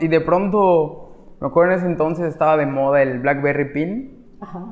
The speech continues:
Speaker 2: lo de los pin, los
Speaker 1: Ajá,
Speaker 2: pines,
Speaker 1: y había
Speaker 2: ¿verdad?
Speaker 1: gente que me escribía por el pin que me decía, "Oye, que tú cortas cabello". Y, y yo de verdad siempre fui honesto. O sea,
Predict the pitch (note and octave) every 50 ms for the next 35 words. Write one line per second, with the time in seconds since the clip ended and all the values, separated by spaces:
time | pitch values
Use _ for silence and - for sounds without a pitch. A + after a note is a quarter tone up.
0 | C#4+ D4 - G#3+ G3+ F3+ F3+ F#3 G3 F#3 F#3 - A3 A3 A#3+ C4+ E4 - - G#3+
1 | F#3 C#3+ C#3+ - A3 A#3+ D#3 D#3 D#3 E3+ F3 E3+ - F3 F3 F3 E3+ F3 - D#3+
2 | D#3 D3+ D3 C#3 - - D3+ D3 C#3+ D3+ E3 E3+ E3+ D#3+ D#3 D3+ C#3+ C3+ C#3 D3+
3 | E3+ F3+ F3+ F3 E3+ D#3 D3+ D3 D3+ D#3 D#3 C#3 D3 F3+ F#3 G3+ G3 G3 F3+ -
4 | G#3 F#3+ G#3+ - - - - - D3 C#3 D3+ E3+ E3+ F#3 E3+ D3+ - - C#3+ D3
5 | C#3 C3+ - - - D3+ D3 F3 F#3 F#3+ F3 F#3+ F3 E3+ E3 D#3+ F#3 G#3 - -
6 | G#3+ G#3 G#3 G3 F#3+ F3+ F3+ D#3+ D3 C#3 C3+ C3 - - C#3 C#3 - - - -
7 | - _ - - - - - - - - C3